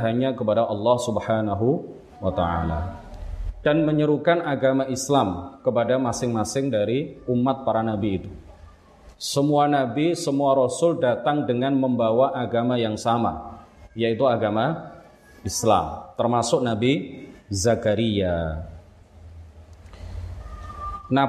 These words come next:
Palestina ketika itu dikuasai oleh seorang raja yang zalim, yang bernama Herodas. Siapa namanya? Herodas.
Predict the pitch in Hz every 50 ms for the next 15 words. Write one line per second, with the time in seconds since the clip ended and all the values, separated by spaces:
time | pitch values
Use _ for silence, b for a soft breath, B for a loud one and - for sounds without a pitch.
0 | - - 170 180 208 208 - - 220 175 139 123 127 156 170 156 - - - -
1 | _ _ _ _ _ _ _ _ _ _ _ _ _ _ _ _ _ _ _ _
2 | - - - - - - _ - 143 117 143 139 147 143 143 143 - 147 165 180
3 | 196 226 214 208 - - - 143 135 - 139 143 139 139 139 - 160 180 156 147
4 | 147 147 143 143 - 143 139 139 139 139 143 139 135 135 139 139 135 123 - 135
5 | 120 95 - - - - - - - - _ _ - - - - - 117 120 120
6 | 120 113 107 110 135 139 139 135 123 110 92 87 - - - - - - - -
7 | - - - - _ _ _ - - - - 120 120 123 127 120 - 127 127 131
8 | 131 139 139 135 123 123 135 135 139 135 - 131 - - - - - - - -
9 | - - - - - - - - - - - - - - - - - - - -
10 | - - - 120 120 139 139 127 127 127 139 147 147 - - - - - - -
11 | - - - - - - - - - - - - - - - 107 113 113 120 104
12 | 101 107 87 80 - - - - - - -